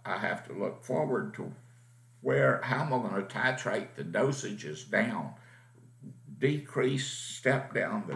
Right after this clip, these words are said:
dosages instead of just taking these, uh, medications for a week or ten days or however long,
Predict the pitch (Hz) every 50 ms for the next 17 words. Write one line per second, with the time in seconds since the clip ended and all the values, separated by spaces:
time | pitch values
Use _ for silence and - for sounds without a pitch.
0 | - - 117 143 165 165 - - 85 90 95 98 104 107 - - 98 85 85 -
1 | - 110 127 123 110 - - 90 98 - - - 123 131 127 - - 110 104 101
2 | - - - - - - - - - - - 110 110 107 107 110 98 82 92 107
3 | - 98 87 87 - - - - - - - - - - - - - - - 123
4 | 120 120 104 - - - 151 - - - - - 110 - - - - - - -
5 | - 98 92 - - - - - - - - - 104 101 117 123 131 127 117 -
6 | - 95 85 82 - - - 123 123 107 101 104 101 95 104 117 117 107 101 -
7 | - 87 85 - - 82 104 104 - - - 78 78 95 110 120 131 123 107 98
8 | 214 214